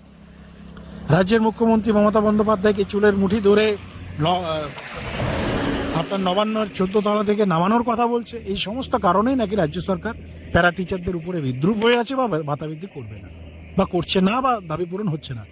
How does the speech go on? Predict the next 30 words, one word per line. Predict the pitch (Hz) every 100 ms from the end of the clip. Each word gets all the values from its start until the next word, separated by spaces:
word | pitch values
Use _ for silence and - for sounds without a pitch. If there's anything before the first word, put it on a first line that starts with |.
| - - -
এই | 214 269
এক্সকিউজ | 247 - 294 311
আপনারা | 233 - 269
সকলেই | 247 254 311 349
শুনেছেন, | 262 220 165 170
এটা | 202
আমাদের | 214 214 214
কথা | 175 139
নয়, | 120 104 - - - - -
এটা | 226 247
শাসক | 214 208 233
দলের | 214 220 240 - -
সেই | 233 277
মুহূর্তের | 262 262 - 240
যে | 214 208
শিক-, | - 185 _ _ - _ 170
সংগঠন | 185 196 220 226 233 226
বা | 170 170 -
সংগঠনের | 190 185 175 175 - -
টপ | 190 202
নেতৃত্ব, | 208 - 220 - 226 - _ - - -
as | 156 170
a | 175 165 - - - - -
শিক্ষক | - 208 220 214
নেতা | 208 214
রমিউল | 190 180 185
ইসলাম | - 180
শেখ | 160 170
মহাশয়ের | 165 165 180 175 - - - - - 143
যে | 143 175